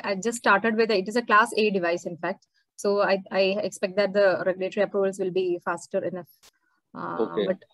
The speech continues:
Speaker 1: due to,
Speaker 2: Have you,
Speaker 1: due
Speaker 2: have
Speaker 1: to
Speaker 2: you
Speaker 1: corona, I don't know, uh, how fast it will be.
Speaker 2: Okay. Now, have you, in this incubator, are you getting any money?
Speaker 1: Uh, sir, I am, uh, B I G, Birac,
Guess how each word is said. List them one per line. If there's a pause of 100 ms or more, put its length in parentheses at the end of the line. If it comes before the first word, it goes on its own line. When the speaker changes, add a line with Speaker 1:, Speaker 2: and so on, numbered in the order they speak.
(140)
Speaker 1:
due
to,
Speaker 2:
Have
you,
Speaker 1:
due
Speaker 2:
have
Speaker 1:
to
Speaker 2:
you
Speaker 1:
corona,
I
don't
know, (220)
uh, (100)
how
fast
it
will
be. (240)
Speaker 2:
Okay. (120)
Now,
have
you,
in
this
incubator,
are
you
getting
any
money? (1160)
Speaker 1:
Uh,
sir,
I
am,
uh,
B
I
G,
Birac,